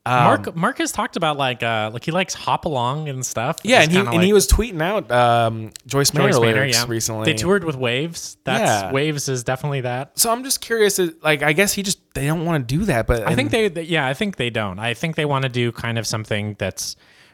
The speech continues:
Speaker 2: more their own thing.
Speaker 1: Yeah, I guess so,
Speaker 2: Um,
Speaker 1: and I, I appreciate that. I'm just, like, I'm curious as to that's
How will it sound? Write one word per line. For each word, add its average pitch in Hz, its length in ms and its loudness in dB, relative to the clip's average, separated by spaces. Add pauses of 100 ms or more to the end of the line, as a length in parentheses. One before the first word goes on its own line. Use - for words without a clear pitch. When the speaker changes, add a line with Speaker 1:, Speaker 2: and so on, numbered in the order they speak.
(200)
Speaker 2:
more 113 300 -4
their 104 220 -2
own 95 200 -4
thing. 92 360 -6
Speaker 1:
Yeah, 110 360 0 (220)
I 107 100 -2
guess 220 180 4
so, 262 100 4
Speaker 2:
Um, 165 60 6
Speaker 1:
and 165 100 4
I, 190 80 4
I 185 180 0
appreciate 143 500 0
that. 95 140 -8
I'm 117 100 2
just, 127 180 2
like, 117 160 2
I'm 120 120 -2
curious 135 460 4
as 117 160 0
to 113 340 -4 (380)
that's 117 360 -2